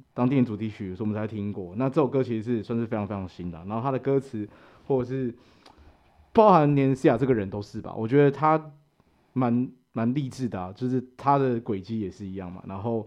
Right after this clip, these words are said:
包含刚刚 Eric 讲他的这个，这首歌的 background 故事，我们也知道他是这样来的。那我觉得拿来当出场曲就是很适合，真的很适合。然后歌词，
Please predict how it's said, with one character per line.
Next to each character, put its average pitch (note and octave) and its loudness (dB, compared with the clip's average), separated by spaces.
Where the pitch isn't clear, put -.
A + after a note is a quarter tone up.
包 C3 -2
含 B2+ 0
刚 B2 0
刚 B2+ -4
Eric A#2+ -2
讲 G2 -8
他 G#2 -4
的 G2+ -6
这 G#2+ -6
个， G2+ -6
这 F2 -20
首 A#2+ 0
歌 G#2 -4
的 G2+ -6
background G#2 -6
故 F#2+ -10
事， F#2+ -14
我 F#2 -8
们 F2 -8
也 F2+ -10
知 - -16
道 F#2 -8
他 G#2 -10
是 G2 -10
这 A2 -8
样 F#2 -8
来 D#2+ -16
的。 F2+ -16
那 G#2+ -6
我 G2 -6
觉 G2 -6
得 F#2+ -6
拿 G#2 -6
来 G#2+ -6
当 A#2+ -4
出 B2 -4
场 G#2+ -6
曲 F#2+ -14
就 G#2 -10
是 G2+ -8
很 A#2 -4
适 D3 2
合， G#2 -4
真 A#2 0
的 A#2 2
很 G#2 -4
适 G2 -8
合。 F2 -8
然 F#2+ -6
后 G#2 -4
歌 G#2+ -4
词， F2+ -8